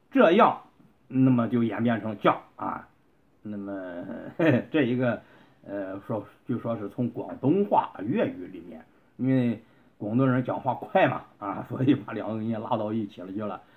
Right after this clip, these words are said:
那么就成了酱子啊。酱子就是这样子，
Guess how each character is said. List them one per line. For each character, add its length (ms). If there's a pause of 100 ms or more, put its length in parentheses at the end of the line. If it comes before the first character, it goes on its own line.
(440)
那 160
么 240
就 200
成 240
了 180
酱 260
子 60 (200)
啊。 260 (120)
酱 320
子 180
就 220
是 400
这 220
样 300
子， 140